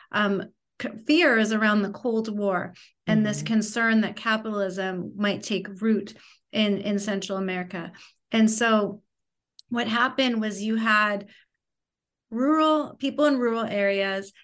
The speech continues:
Speaker 1: and also in urban areas that were just increasingly squeezed and really trying to advocate for basic rights, for a livable wage, um, not for luxury.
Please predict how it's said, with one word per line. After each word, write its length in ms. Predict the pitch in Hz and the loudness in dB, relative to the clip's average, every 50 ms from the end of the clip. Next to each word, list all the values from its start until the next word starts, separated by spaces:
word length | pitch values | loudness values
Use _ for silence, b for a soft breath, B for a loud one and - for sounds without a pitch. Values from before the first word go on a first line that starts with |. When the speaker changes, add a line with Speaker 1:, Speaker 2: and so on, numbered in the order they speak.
| b _ _ | b _ _
Speaker 1:
and 240 | 240 262 285 294 277 | 0 2 2 2 2
also 320 | 262 254 247 254 - 240 | 2 0 0 -2 -2 -2
in 140 | 226 220 220 | 0 0 0
urban 340 | - - 220 208 208 220 202 | 0 -2 -4 -2 -2 -4 -4
areas 440 | 180 196 196 196 196 190 180 185 190 | -4 -2 -2 -2 -2 -2 -4 -6 -6
that 180 | - 220 - - | -6 -8 -6 -4
were 100 | 220 226 | -4 -4
just 240 | 220 226 220 220 - | -4 -4 -6 -4 -2
increasingly 840 | 220 214 220 - - - 269 294 302 302 - 262 240 226 220 196 | -2 -2 -2 -2 -2 0 0 2 0 0 -2 -4 -2 -2 -2 -2
squeezed 640 | 196 - - - 220 233 233 226 208 190 190 190 - | -4 -6 -8 -8 -8 -4 -2 -2 0 0 -2 -4 -6
and 220 | - 214 220 214 214 | -4 -2 -2 0 0
really 280 | 226 240 269 277 269 | 0 0 0 -2 -2
trying 220 | 269 269 254 233 220 | -4 -4 -2 -2 -2
to 140 | 220 220 | -2 -2
advocate 560 | 202 208 220 220 240 240 - 240 214 185 202 - | -2 -4 -4 -6 -8 -8 -6 -6 -6 -6 -6 -6
for 120 | 202 190 | -6 -6
basic 580 | 180 - - 220 247 254 247 - 226 220 220 185 | -4 -2 0 0 2 0 0 -2 -4 -4 -4 -2
rights, 320 | 196 208 214 202 208 - | -2 0 0 -2 -2 -4
for 160 | - 214 208 | -4 -2 0
a 140 | 190 202 208 | 0 2 2
livable 840 | 202 208 220 233 254 302 339 330 349 262 220 220 196 185 180 - | 2 2 2 2 2 2 2 2 0 0 0 0 0 0 -2 -2
wage, 480 | - 196 196 180 180 - 160 - - B B B B B B B _ - | -4 -4 -4 -4 -4 -6 -10 -12 -14 B B B B B B B _ -2
um, 340 | 208 202 196 202 202 196 185 180 | 0 2 2 2 2 0 0 2
not 220 | 214 233 285 294 277 | 2 2 2 2 0
for 140 | - 277 247 | 0 0 0
luxury. 640 | 220 190 180 180 - - 196 185 180 175 175 175 | 2 0 -2 -4 -8 -8 -6 -4 -4 -4 -4 -6